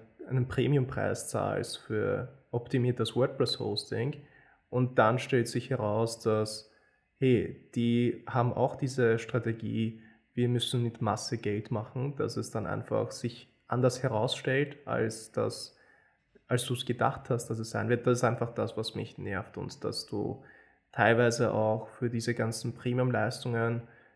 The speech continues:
die du dann zahlst, mit einem Setup, das clean ist, auf einem cleanen Server ohne Optimierungen und dann mit WordPress-Plugins, dass du teilweise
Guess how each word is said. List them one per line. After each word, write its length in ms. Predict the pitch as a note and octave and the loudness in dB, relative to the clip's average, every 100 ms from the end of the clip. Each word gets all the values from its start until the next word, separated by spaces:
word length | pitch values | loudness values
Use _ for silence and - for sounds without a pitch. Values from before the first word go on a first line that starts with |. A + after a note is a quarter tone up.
| _ | _
die 60 | A2+ | -4
du 80 | A#2 | 0
dann 180 | A2 A2 | -2 -2
zahlst, 720 | - G#2+ G2+ A2+ A#2 - - _ _ _ _ _ - | -4 -2 2 2 2 -6 -12 _ _ _ _ _ -6
mit 380 | A#2 A2+ A2+ A2+ | 0 2 0 -2
einem 380 | A2+ A2 G#2 | -2 -2 -2
Setup, 800 | A2 - A#2+ A#2 B2+ A#2+ - - | -4 -2 -2 2 2 2 0 -6
das 260 | A#2 A2 - | -4 -4 -10
clean 320 | - D3 D3 | -4 0 2
ist, 540 | B2+ C3 C3+ - - | 2 0 -2 -10 -8
auf 380 | G#2+ G#2 A2 - | -2 0 0 -4
einem 400 | G#2+ G#2 G#2 G2 - _ _ | -6 -4 -4 -6 -12 _ _
cleanen 440 | - C#3+ C3 B2 A#2 | -8 -4 0 0 0
Server 480 | - B2 A#2+ A2+ - | 2 2 4 2 2
ohne 280 | C#3 C3+ | 2 2
Optimierungen 680 | - - A2 G#2+ A2 G#2 A2+ | 0 -4 -6 -4 -4 -4 -2
und 140 | A#2 A2 | -2 -2
dann 160 | G#2 | -4
mit 200 | G#2+ G#2+ | -4 -4
WordPress-Plugins, 800 | A2+ - B2 - A#2 A2+ B2 C3 - - - _ | -6 -4 -6 -4 -6 -2 -2 -2 -10 -20 -20 _
dass 160 | A#2 - | -2 0
du 80 | B2+ | -4
teilweise 840 | - A#2 A#2+ A#2+ B2 A#2+ A2+ | 2 2 4 2 4 2 2